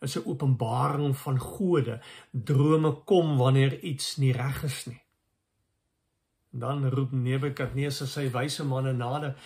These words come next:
en vra vir hulle om die droom vir hom uit te lê. Ehm, en vra vir hulle om die droom wat hy gehad het vir hom te vertel, en dalk was dit 'n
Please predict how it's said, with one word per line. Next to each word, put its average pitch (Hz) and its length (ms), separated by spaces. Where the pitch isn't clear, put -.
en 131 140
vra 202 360
vir 170 180
hulle 127 140
om 120 120
die 117 180
droom 123 460
vir - 220
hom 123 180
uit - 200
te - 100
lê. 107 340
Ehm, 156 200
en 135 80
vra 165 360
vir - 140
hulle 165 180
om 139 80
die 127 160
droom 175 300
wat - 180
hy 139 80
gehad 131 400
het - 160
vir 151 140
hom 139 180
te 131 120
vertel, 220 420
en 120 140
dalk - 320
was 135 160
dit 170 160
'n 170 80